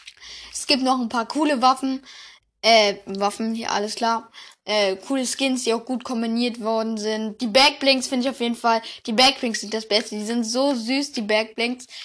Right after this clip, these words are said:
Jetzt haben wir hier noch den guten Sigil. Der ist viel, viel zu fett, aber sieht eigentlich ganz cool aus. Und dem Battle Pass würde ich hier eine vier von zehn geben, weil der, der,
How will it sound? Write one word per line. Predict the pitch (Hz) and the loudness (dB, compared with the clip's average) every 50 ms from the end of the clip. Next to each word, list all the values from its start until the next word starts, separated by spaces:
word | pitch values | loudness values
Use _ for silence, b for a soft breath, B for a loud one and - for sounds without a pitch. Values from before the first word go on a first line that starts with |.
| B B | B B
Jetzt | - - - | -12 -2 0
haben | 285 262 254 | 2 2 2
wir | 247 240 | 2 2
hier | 240 233 | 2 2
noch | 233 233 233 233 | 2 2 0 0
den | - 226 226 214 | 0 -2 -2 0
guten | 214 226 226 214 - 202 202 202 202 B B B B B | -2 -4 -4 -4 -4 -4 -4 -6 -8 B B B B B
Sigil. | - - 302 311 302 254 302 302 302 330 320 - _ _ | -2 2 4 4 6 8 8 8 8 6 4 0 _ _
Der | - 202 240 240 | 0 2 4 4
ist | 240 - - - | 4 2 0 -2
viel, | - - 294 285 294 294 285 | -2 2 4 4 4 4 2
viel | - 262 247 254 240 | 0 0 0 0 0
zu | - - - | -2 -6 -6
fett, | - - 262 254 254 - - _ _ _ _ _ _ _ - | 0 2 2 2 2 -2 -10 _ _ _ _ _ _ _ 0
aber | 208 214 214 233 240 240 | 2 2 4 2 2 0
sieht | 220 247 220 | 0 0 2
eigentlich | 196 208 226 240 233 - | 2 2 2 2 0 -2
ganz | - 214 208 - - - | -4 -4 -4 -4 -4 0
cool | 247 226 208 | 2 4 6
aus. | 196 214 220 208 - - B B B B B B B - | 6 6 6 4 2 -4 B B B B B B B -6
Und | 214 226 208 - | -6 -4 -2 -2
dem | 220 202 | -2 2
Battle | 226 233 220 214 | 2 2 2 2
Pass | 214 247 220 214 208 - | 0 -2 -2 -2 -2 -2
würde | 220 214 196 | -4 -2 -2
ich | - | -4
hier | - - 220 196 - | -4 -2 -2 -2 0
eine | - 190 202 202 | 0 -2 -2 -4
vier | 202 - - 254 247 240 240 233 B B B B B B B B B - | -4 -4 0 2 2 2 0 -2 B B B B B B B B B -10
von | - - 240 233 220 220 202 196 214 | -4 -2 0 0 0 -2 -4 -6 -6
zehn | - - 269 247 247 240 233 | -4 0 2 2 2 2 2
geben, | 214 226 220 220 220 214 214 208 214 - - | 2 2 2 2 2 -2 -4 -6 -10 -4 2
weil | 196 220 220 220 220 202 | 4 6 6 6 6 6
der, | 220 214 196 - - - _ | 4 4 2 0 -4 -10 _
der, | - - 196 208 202 185 | -4 0 2 4 6 4